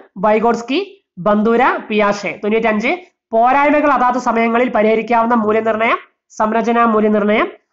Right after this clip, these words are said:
ആത്യന്തിക മൂല്യനിർണ്ണയം, സഞ്ചിത രേഖ, ഉപാഖ്യാന രേഖ. തൊണ്ണൂറ്റിയാറ്, ഇന്ത്യയിലെ ആദ്യത്തെ വിദ്യാഭ്യാസ കമ്മീഷൻ മുതലിയാർ, ഹണ്ടർ, കോത്താരി,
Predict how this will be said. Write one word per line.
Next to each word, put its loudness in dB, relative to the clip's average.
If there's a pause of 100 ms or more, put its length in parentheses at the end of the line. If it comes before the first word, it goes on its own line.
(140)
ആത്യന്തിക 2
മൂല്യനിർണ്ണയം, 0 (160)
സഞ്ചിത -2
രേഖ, 2 (360)
ഉപാഖ്യാന 0
രേഖ. 0 (100)
തൊണ്ണൂറ്റിയാറ്, -2 (220)
ഇന്ത്യയിലെ 0
ആദ്യത്തെ 0
വിദ്യാഭ്യാസ 0
കമ്മീഷൻ -4 (280)
മുതലിയാർ, 2 (420)
ഹണ്ടർ, 0 (300)
കോത്താരി, 0